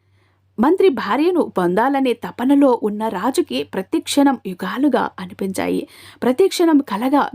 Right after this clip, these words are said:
గడిచింది. మంత్రి తన ప్రయాణానికి బయలుదేరిపోయాడని నిర్ణయానికి వచ్చిన వెంటనే రాజు సుగంధ ద్రవ్యాలను తన శరీరానికి పూసుకొని తన రాజకీయ గుర్రంపై ఎక్కి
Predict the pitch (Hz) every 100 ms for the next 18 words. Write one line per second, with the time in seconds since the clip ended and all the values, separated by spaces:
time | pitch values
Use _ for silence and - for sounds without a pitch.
0 | 190 185 180 208 220 - - - - 339
1 | 370 320 269 208 - _ 202 190 240 277
2 | 226 208 - - 185 180 180 202 214 202
3 | 180 208 240 233 208 294 190 180 180 196
4 | 202 196 196 190 - 302 - 196 269 311
5 | 285 247 - - _ 214 190 247 196 -
6 | - 180 175 175 170 302 - 180 170 208
7 | 262 294 233 269 - - 226 233 - 170
8 | 180 240 240 220 214 - 175 - 254 220
9 | 220 - - - 262 240 190 185 214 226
10 | 233 208 208 196 254 302 269 247 220 -
11 | 214